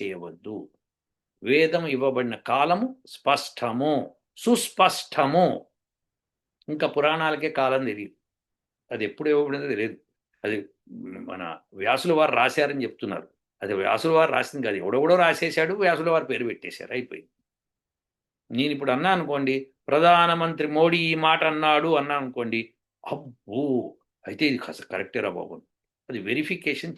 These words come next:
చెయ్యాలి. ఆ రోజుల్లో కేవలం గ్రంథాలు రాసేసి ఇట్లా ఇచ్చేశారు కాబట్టి వాటిలో ఎవడు ఏం చేశాడు, ఏం కల్పితాలు రాశాడో తెలియదు. వేదంలో అలా చేయడానికి వీలు లేదు కాబట్టి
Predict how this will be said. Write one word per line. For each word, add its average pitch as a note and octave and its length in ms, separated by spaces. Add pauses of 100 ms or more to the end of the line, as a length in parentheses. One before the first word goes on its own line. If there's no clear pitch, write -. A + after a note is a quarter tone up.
చెయ్యాలి. G#2 300 (640)
ఆ C#3+ 180
రోజుల్లో E3+ 600
కేవలం D3 720
గ్రంథాలు C3 380
రాసేసి C3+ 400
ఇట్లా A#2+ 140
ఇచ్చేశారు B2 460
కాబట్టి A2 540 (300)
వాటిలో A2 320
ఎవడు G2+ 340
ఏం C3+ 420
చేశాడు, E3 320
ఏం C3+ 200
కల్పితాలు D#3 400
రాశాడో C#3 320
తెలియదు. - 260 (840)
వేదంలో C#3 440
అలా C3 180 (160)
చేయడానికి C3 380
వీలు G2+ 300
లేదు B2+ 180
కాబట్టి - 440